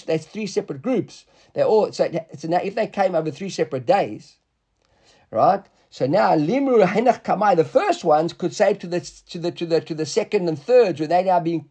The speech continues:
accused of being Adizomin, "Anan, mi avi adinan, debata shlosha yome atu hanu mi yada."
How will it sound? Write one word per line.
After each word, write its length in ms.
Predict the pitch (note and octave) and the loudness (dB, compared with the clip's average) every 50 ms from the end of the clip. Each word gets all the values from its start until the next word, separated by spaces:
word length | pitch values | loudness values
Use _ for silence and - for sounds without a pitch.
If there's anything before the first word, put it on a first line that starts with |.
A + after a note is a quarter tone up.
| _ _ - | _ _ -14
accused 240 | - G#3 G3 E3 | -8 -8 -6 -6
of 60 | D#3+ D#3+ | -2 -2
being 100 | E3 C3+ | -2 0
Adizomin, 600 | C3+ E3 D#3 E3+ A3 C4 C4 D3 C3+ D3+ - - _ _ - - _ _ _ | 0 -2 -2 -2 -2 -2 -2 -2 -4 -6 -8 -12 _ _ -20 -20 _ _ _
"Anan, 340 | F3 B3+ D4 C4+ G3 D#3+ D#3 | 0 2 4 4 2 2 2
mi 120 | F3 G3+ | 2 2
avi 240 | A3 A#3 B3 D#4+ D#4+ | 2 2 2 0 -2
adinan, 320 | B3+ G3 D#4 D#4 C#4 G#3+ | -2 -2 -2 -2 -2 0
debata 320 | E3 E3 C#3+ G3 G#3+ A3 - | 0 2 2 2 2 2 -2
shlosha 360 | A#3 G#3 A#3 A#3+ A3+ A#3+ A#3+ | -4 -2 -2 -2 0 0 2
yome 280 | B3 B3+ C4 C4 B3+ | 2 2 4 4 2
atu 360 | G#3+ G#3+ B3 A#3+ - B3+ A#3 A3+ | 2 2 2 0 2 4 4 6
hanu 140 | B3 C4 | 6 4
mi 120 | B3+ A#3+ B3 | 2 4 2
yada." 280 | C4 C4+ C4+ F#3+ - | 4 6 4 4 4